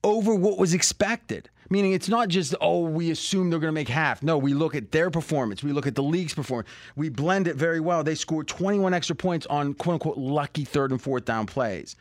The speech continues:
'Cause in the long run, you're gonna be as good as your baseline. They were better than that. If they don't score that twenty-one,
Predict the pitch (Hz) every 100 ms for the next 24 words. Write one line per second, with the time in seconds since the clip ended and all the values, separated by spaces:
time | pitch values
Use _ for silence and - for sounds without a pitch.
0 | - - 170 165 170 175 254 226 180 180
1 | 185 180 156 139 185 151 175 196 220 220
2 | 135 104 71 - _ - 160 160 135 160
3 | 180 185 139 117 107 - - 170 190 220
4 | - 202 196 175 - 190 185 208 247 226
5 | 214